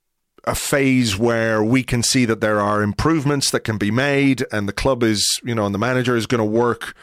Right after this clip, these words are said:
towards making those improvements in the transfer market over the summer. And I think, you know, this is one of those things where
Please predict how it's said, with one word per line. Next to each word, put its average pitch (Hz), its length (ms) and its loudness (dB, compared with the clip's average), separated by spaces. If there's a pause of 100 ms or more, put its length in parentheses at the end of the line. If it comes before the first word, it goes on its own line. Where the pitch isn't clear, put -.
(460)
towards 123 480 2
making 117 300 0
those 110 260 2
improvements 127 640 0
in 107 80 -2
the 101 60 -4
transfer 117 420 -2
market 107 380 0
over 104 180 0
the 101 80 -2
summer. 160 360 0
And 127 100 0
I 110 60 0
think, - 420 -4 (500)
you 123 140 -2
know, 110 100 2
this 131 380 0
is 123 240 2
one 117 200 2
of 110 120 0
those 110 380 2
things 110 440 -2
where 104 540 0